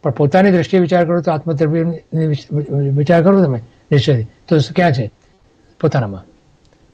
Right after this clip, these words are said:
દ્રવ્ય, ક્ષેત્ર, કાળ અને ભાવ. તો સ્વ દ્રવ્ય, સ્વ ક્ષેત્ર, સ્વકાળ અને સ્વભાવ એમાં જ રહેલું છે. મારો એક આત્મા જ મારે માટે ધ્રુવ છે.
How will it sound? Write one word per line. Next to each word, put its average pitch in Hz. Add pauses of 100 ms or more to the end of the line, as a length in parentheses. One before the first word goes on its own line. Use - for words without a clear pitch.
(100)
દ્રવ્ય, 160
ક્ષેત્ર, 156
કાળ 143
અને 139
ભાવ. 127 (600)
તો 123
સ્વ 165 (760)
દ્રવ્ય, 147 (1200)
સ્વ 156 (760)
ક્ષેત્ર, 135 (560)
સ્વકાળ 147
અને 139
સ્વભાવ 120 (400)
એમાં 117
જ 98
રહેલું 98
છે. - (2500)
મારો 175
એક 180
આત્મા 175
જ 196
મારે 175
માટે 165
ધ્રુવ 147
છે. -